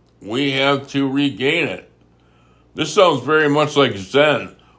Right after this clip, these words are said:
or under spiritual disciplines. It seems to,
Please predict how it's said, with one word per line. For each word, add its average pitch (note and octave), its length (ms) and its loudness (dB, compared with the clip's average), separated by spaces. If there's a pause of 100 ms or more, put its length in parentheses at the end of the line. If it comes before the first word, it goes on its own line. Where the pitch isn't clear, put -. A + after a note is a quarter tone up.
or B2 160 -2
under C3+ 280 2
spiritual D3 640 -2
disciplines. G#2+ 840 -6 (640)
It C3+ 160 -4
seems F3+ 420 -2
to, D#3 440 -2